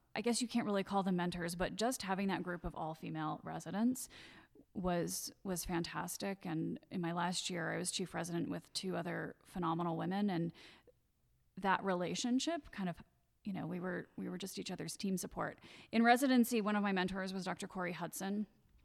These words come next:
who spoke here at A A M. She's still at, at Georgetown and does sports med now and emergency medicine. But at the time, she was doing a lot of E M S,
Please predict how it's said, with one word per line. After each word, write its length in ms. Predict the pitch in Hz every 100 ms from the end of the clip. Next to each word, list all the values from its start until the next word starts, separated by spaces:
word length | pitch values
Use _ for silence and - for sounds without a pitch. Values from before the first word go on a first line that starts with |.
| _ -
who 100 | 214
spoke 260 | 202 196 170
here 140 | 180
at 120 | 180 -
A 260 | 180 180
A 20 |
M. 140 | 160 175
She's 180 | 202 180
still 260 | - 170
at, 140 | 170 - -
at 140 | 165 - -
Georgetown 540 | 180 160 - 180 175
and 100 | 165
does 140 | 160
sports 340 | - 180 165 -
med 220 | 165 160
now 240 | 156 151
and 300 | 156 160 185 196 _ _
emergency 400 | 202 196 190 180
medicine. 500 | 185 185 214 302 311
But 100 | 269
at 80 | 208
the 80 | 202
time, 280 | - 359 381
she 120 | 262
was 100 | 220
doing 160 | 214 190
a 60 |
lot 120 | 175
of 80 | 175
E 120 | 143
M 100 | 208
S, 340 | 269 269 262